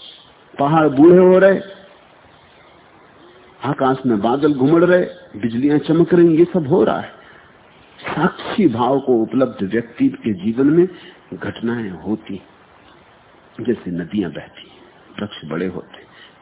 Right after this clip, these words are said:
पक्षी गीत गुनगुनाते, कर्ता भाव नहीं होता। इसलिए मैंने कहा कर्म बचता है,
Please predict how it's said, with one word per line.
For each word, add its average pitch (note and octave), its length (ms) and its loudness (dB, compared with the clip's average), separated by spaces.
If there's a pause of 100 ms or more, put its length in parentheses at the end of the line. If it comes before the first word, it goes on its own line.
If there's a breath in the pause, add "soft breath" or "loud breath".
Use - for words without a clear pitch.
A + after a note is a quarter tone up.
पक्षी - 320 -16
गीत G2 200 -6
गुनगुनाते, - 580 -8 (380 loud breath)
कर्ता A2+ 340 -6
भाव E2 320 -10
नहीं - 180 -10
होता। - 400 -18 (1700 loud breath)
इसलिए G#3+ 360 6
मैंने F#3+ 280 8
कहा G#3 200 4
कर्म D#3 480 0
बचता A2+ 420 -2
है, - 140 -10